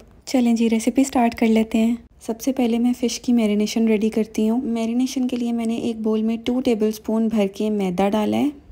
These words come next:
अगर आपके पास मैदा अवेलेबल नहीं है तो प्लीज़ वो ख़रीदना है और वही डालना है, क्योंकि इसके बगैर मैरिनेशन नहीं बन सकती। उसके बाद मैंने इसमें ऐड किया वन टेबलस्पून कॉर्नफ्लावर। उसके बाद हम इसमें ऐड करेंगे हाफ़ टी स्पून ऑरिगेनो लीव्स,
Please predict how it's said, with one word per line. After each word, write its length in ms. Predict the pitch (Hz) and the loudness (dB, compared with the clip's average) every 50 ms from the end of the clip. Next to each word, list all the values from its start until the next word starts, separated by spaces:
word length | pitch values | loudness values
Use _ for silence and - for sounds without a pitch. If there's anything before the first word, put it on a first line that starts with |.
| - _ - - | -20 _ -12 -8
अगर 180 | 226 226 - 240 | -6 -2 0 0
आपके 240 | 240 233 233 - 240 | 0 0 -2 -4 -2
पास 220 | - 262 262 - | -2 -2 2 2
मैदा 260 | 247 226 208 214 226 | 2 2 4 4 4
अवेलेबल 380 | 226 233 226 226 226 220 233 233 | 4 4 4 2 2 2 2 2
नहीं 280 | 220 214 208 214 214 214 | 2 2 2 2 2 2
है 80 | 214 214 | 0 0
तो 100 | 220 220 | -2 -4
प्लीज़ 320 | 220 - 220 220 226 220 220 | -2 0 0 0 0 0 0
वो 60 | 233 | -2
ख़रीदना 440 | 226 - 226 214 202 202 202 214 214 | 0 0 2 2 2 2 2 4 4
है 140 | 214 208 214 | 4 4 4
और 120 | 220 220 214 | 4 2 2
वही 300 | 202 196 196 - 233 214 | 0 0 0 0 2 2
डालना 340 | 220 208 196 190 190 190 | 2 2 2 2 0 0
है, 40 | 202 214 | 0 0
क्योंकि 220 | 226 220 226 233 | -2 -2 -2 -2
इसके 200 | 220 226 - 214 | -4 -2 -4 -2
बगैर 220 | 220 220 226 214 214 | -2 0 0 2 2
मैरिनेशन 460 | 220 214 202 202 208 208 - - 214 | 2 2 2 2 2 0 2 0 0
नहीं 160 | 208 202 202 | 2 2 2
बन 200 | 202 208 202 196 | 0 0 0 0
सकती। 380 | 190 - 180 185 - - 190 247 - - - _ - | 0 -2 -4 -6 -4 -6 -6 -6 -8 -18 -20 _ -12
उसके 260 | 247 247 - - 269 | -12 -10 -4 -2 0
बाद 200 | 262 269 262 254 262 | 0 2 0 0 0
मैंने 160 | 254 240 240 | 0 0 0
इसमें 220 | 247 - - 247 214 | -2 -2 -4 -4 -2
ऐड 220 | - 220 214 214 | -2 -2 -2 -2
किया 200 | - - 226 220 | -2 0 0 0
वन 220 | 220 220 220 220 220 | 2 0 0 0 0
टेबलस्पून 580 | 220 214 202 214 208 214 - - 214 214 214 | -2 -2 -2 -2 -4 -6 -6 -6 -4 -4 -4
कॉर्नफ्लावर। 640 | 220 - 202 196 190 196 - - 208 202 214 254 294 - - - _ - _ _ - | -2 -2 0 0 0 -2 -2 -2 -2 0 0 -2 -4 -6 -12 -20 _ -20 _ _ -10
उसके 240 | 277 254 - - 269 | -10 -8 -4 -4 -2
बाद 240 | 269 269 262 254 262 | 0 0 0 2 4
हम 100 | 254 254 | 4 2
इसमें 240 | 247 - - 233 240 | 2 0 -2 -4 -2
ऐड 220 | 226 226 226 220 | -2 -2 -2 -4
करेंगे 340 | - - 226 226 226 226 233 | -4 -4 -2 -2 -2 -2 -4
हाफ़ 320 | 226 214 220 202 208 - - | -4 -4 -4 -4 -4 -6 -4
टी 120 | - 214 214 | -4 -4 -4
स्पून 300 | - - - 220 220 220 | -4 -4 -4 -2 -2 0
ऑरिगेनो 460 | - 208 202 202 196 202 202 208 208 | 0 0 0 0 0 0 0 0 0
लीव्स, 380 | 202 196 202 196 208 240 240 | 0 0 0 0 0 -2 -4